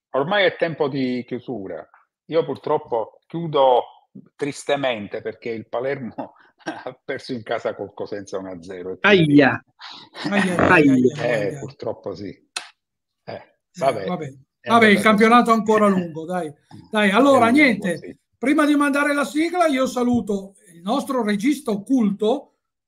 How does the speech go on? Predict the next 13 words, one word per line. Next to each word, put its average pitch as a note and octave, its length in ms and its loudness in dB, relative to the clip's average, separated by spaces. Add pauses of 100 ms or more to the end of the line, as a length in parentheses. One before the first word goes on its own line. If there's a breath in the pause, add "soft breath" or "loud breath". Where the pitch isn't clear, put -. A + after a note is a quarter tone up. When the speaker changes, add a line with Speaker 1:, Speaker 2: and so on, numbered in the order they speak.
Speaker 3:
del E3 200 -18
quale A3 220 0
non G#3+ 140 0
abbiamo G3 360 0
fatto F#3+ 300 -8
menzione F3 600 -10
questa F3 280 -14
sera, F3+ 380 -6
Paolo, F#3+ 600 -4 (120)
che E3 120 -20
però F#3 200 -6
si F3+ 220 -12
è, E3+ 260 -8